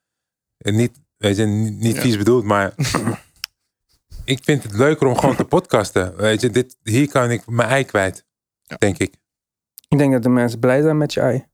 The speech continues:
Speaker 1: Nee, ik ben, ik, <laughs> grappig. Ja, grapjas. Hij is grappig, hè, vandaag?
Speaker 3: Ik
Speaker 1: Ja.
Speaker 3: ben vrolijk, toch? Dit is, eh,
Speaker 1: Ja, je hebt wat op.
Speaker 3: mooie dag. Ik, ja, ik heb blue op, ehm,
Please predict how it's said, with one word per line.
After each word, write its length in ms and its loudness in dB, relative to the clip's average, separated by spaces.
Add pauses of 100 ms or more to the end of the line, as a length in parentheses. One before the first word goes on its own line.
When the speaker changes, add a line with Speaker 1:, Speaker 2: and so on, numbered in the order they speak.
(140)
Speaker 1:
Nee, 200 2
ik 100 -6
ben, 300 -2
ik, 240 -6 (360)
<laughs> 480 -8
grappig. 380 -2 (580)
Ja, 260 -4
grapjas. 500 -2 (480)
Hij 340 0
is 60 0
grappig, 280 0
hè, 120 0
vandaag? 260 0 (960)
Speaker 3:
Ik 120 0
Speaker 1:
Ja. 100 4
Speaker 3:
ben 100 2
vrolijk, 380 2
toch? 180 0
Dit 140 2
is, 60 0
eh, 60 4 (460)
Speaker 1:
Ja, 180 2
je 160 2
hebt 160 -2
wat 220 0
op. 220 -2 (100)
Speaker 3:
mooie 400 2
dag. 300 2
Ik, 200 0
ja, 160 4
ik 120 2
heb 180 0
blue 240 4
op, 280 -2
ehm, 220 2